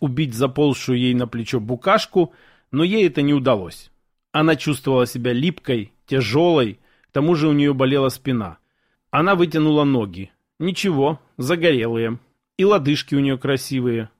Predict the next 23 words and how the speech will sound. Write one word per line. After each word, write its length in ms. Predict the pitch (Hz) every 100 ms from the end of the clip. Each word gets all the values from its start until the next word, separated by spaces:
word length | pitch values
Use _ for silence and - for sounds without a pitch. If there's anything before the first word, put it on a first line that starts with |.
| _
Уже 280 | 127 107 147
хорошо. 640 | 147 147 143 - 139 131 _ _ _ _ _ _
«Сколько 360 | - 185 185 190
раз 220 | 180 -
вы 100 | 175
трахались?» 680 | 170 160 - 92 85 - _ _ _ _ _
«Не 140 | 180 143
знаю», 440 | 131 180 185 87 - _ _ _
ответила 540 | 139 127 139 127 127
Клем, 400 | 123 147 185 180 - _ _
глядя 360 | 104 127 156 135
куда-то 360 | 131 127 131
в 60 | 120
пространство. 840 | - 127 - 127 107 87 - 92 - _ _ _ -
«Слушай, 480 | - 135 - 90 _
кончай 380 | 143 139 202 220
придуриваться. 760 | 160 139 120 98 90 85 - _ _
Давай 360 | 147 175 123 92
уже». 280 | 80 78 _ _ _ _ _ _
Клем 280 | 165 185 156
скорчила 760 | - 160 131 147 139 139 127
смешную 560 | - 143 139 - 143 135
рожицу. 520 | 117 101 90 - 98